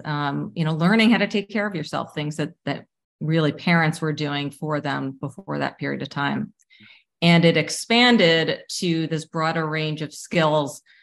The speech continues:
through my work as a functional medicine health coach and, and working with a lot of adults, seeing that I spent so much of my time helping adults undo all the bad habits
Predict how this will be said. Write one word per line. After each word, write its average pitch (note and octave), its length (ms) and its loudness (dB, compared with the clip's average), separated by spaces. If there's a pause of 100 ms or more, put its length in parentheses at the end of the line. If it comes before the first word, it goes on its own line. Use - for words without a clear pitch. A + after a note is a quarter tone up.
(340)
through F3 320 4
my D#3+ 200 2
work D3+ 340 -4
as D3 240 -4
a D#3+ 80 -8
functional D3 360 -6
medicine C#3+ 380 -4
health C#3+ 300 -6
coach C#3 440 -4
and, C#3+ 400 -4
and C#3 280 -4
working D3+ 380 -2
with C#3+ 140 -2
a C#3+ 60 -4
lot C#3 180 -2
of C3+ 80 -4
adults, D#3 680 0 (320)
seeing D#3+ 480 -2
that D3 160 -2
I D3+ 60 0
spent D#3+ 420 -4 (160)
so G3 300 -4
much G#3 200 0
of F3+ 80 0
my D#3 180 -2
time D#3 680 -6 (400)
helping F#3 420 0
adults E3 500 -4 (120)
undo E3 440 0
all D#3 120 -2
the - 100 -6
bad F3 340 -2
habits C#3+ 720 -4